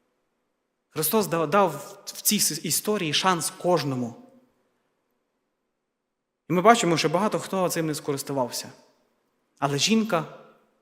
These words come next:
яка залишилась з ним, вона отримала надію.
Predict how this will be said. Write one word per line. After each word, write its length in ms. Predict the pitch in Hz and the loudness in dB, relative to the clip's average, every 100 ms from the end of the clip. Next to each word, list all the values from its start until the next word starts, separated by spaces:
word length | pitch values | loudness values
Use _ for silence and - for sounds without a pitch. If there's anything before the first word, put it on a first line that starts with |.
| _ _ _ | _ _ _
яка 260 | 139 135 139 | -14 -8 -6
залишилась 600 | - 147 147 156 135 131 | -2 -2 -2 -2 -2 -4
з 60 | 139 | -2
ним, 340 | 202 226 165 - - _ _ _ _ _ _ _ _ _ _ _ _ _ _ _ _ _ _ _ _ _ _ _ _ _ _ _ _ _ - | -2 -2 -4 -14 -20 _ _ _ _ _ _ _ _ _ _ _ _ _ _ _ _ _ _ _ _ _ _ _ _ _ _ _ _ _ -6
вона 220 | 143 180 | -2 -2
отримала 420 | 185 175 165 156 | -2 -4 -2 -4
надію. 440 | 156 139 117 107 | -4 -6 -10 -12